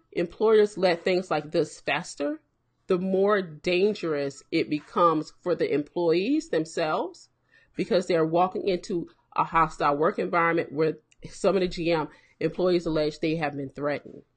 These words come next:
So it's truly, truly important that action is taken immediately. It is publicly shared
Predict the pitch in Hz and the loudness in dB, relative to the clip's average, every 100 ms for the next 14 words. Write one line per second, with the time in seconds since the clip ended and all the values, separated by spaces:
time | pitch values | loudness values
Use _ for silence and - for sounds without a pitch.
0 | _ _ - 180 170 170 262 254 262 - | _ _ -6 0 0 0 -2 -2 -2 -2
1 | 202 185 - 165 - 226 - 156 _ _ | -4 -2 -2 -2 2 2 2 -8 _ _
2 | 156 - 147 170 - 170 165 180 170 147 | -6 0 2 2 0 -2 -2 -4 -2 -2
3 | 147 180 226 240 262 311 339 _ _ _ | -2 -2 -2 -4 -4 -6 -8 _ _ _
4 | _ _ _ _ - 180 175 - - 233 | _ _ _ _ 4 4 2 -4 0 2
5 | 190 190 156 - - - - 170 185 277 | 2 0 -4 -6 -12 -6 0 2 2 0
6 | - | -4